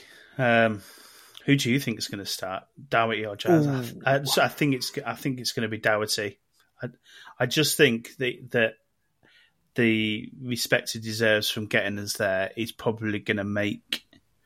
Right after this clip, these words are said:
Speaker 1: Is it? Is it? Uh, it's a difficult one, <laughs> you see. So half of my brain there was thinking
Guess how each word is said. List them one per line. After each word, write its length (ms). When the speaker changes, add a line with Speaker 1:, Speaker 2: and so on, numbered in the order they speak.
Speaker 1:
Is 220
it? 180
Is 240
it? 100
Uh, 100
it's 160
a 60
difficult 380
one, 100
<laughs> 40
you 80
see. 220
So 240
half 220
of 60
my 120
brain 300
there 160
was 140
thinking 460